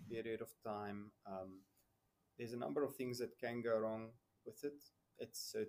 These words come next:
it's a good idea to, if you haven't driven a car for a long time, um, to maybe rather service it before you then drive it again.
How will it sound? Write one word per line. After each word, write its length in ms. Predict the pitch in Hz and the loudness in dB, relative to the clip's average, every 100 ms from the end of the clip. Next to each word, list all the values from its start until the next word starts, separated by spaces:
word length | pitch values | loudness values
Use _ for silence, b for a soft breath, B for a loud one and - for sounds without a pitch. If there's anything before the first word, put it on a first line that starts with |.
| - | -2
it's 140 | 110 113 | -6 -6
a 40 | |
good 200 | 104 120 | -2 4
idea 720 | 131 110 92 90 98 92 92 95 _ _ _ _ _ - | 6 6 0 0 2 4 0 -4 _ _ _ _ _ -14
to, 260 | 110 101 98 - _ - | -6 -4 -4 -6 _ -16
if 160 | - 107 | -8 0
you 80 | |
haven't 260 | 95 110 117 | 2 2 2
driven 240 | 104 104 | 0 0
a 80 | 98 - | -2 0
car 180 | 95 92 - | 2 2 0
for 160 | 90 87 | -4 -2
a 40 | |
long 200 | 90 107 107 | 0 -2 -4
time, 300 | 92 92 92 107 _ - - _ - | -6 -4 -6 -10 _ -20 -20 _ -10
um, 340 | 90 87 87 87 90 _ _ _ _ - | -8 -8 -10 -14 -20 _ _ _ _ -6
to 60 | |
maybe 300 | 107 107 117 98 | 0 2 2 2
rather 320 | 92 98 98 | 2 0 -2
service 460 | - 104 101 95 | 0 0 2 -2
it 140 | 92 - | -4 -10
before 260 | 95 - 98 | -14 -4 -2
you 220 | 95 92 | -2 -4
then 260 | 90 87 90 | -4 -6 -6
drive 260 | 92 90 87 | -6 -6 -6
it 100 | 85 | -8
again. 360 | 80 85 90 | -8 -8 -10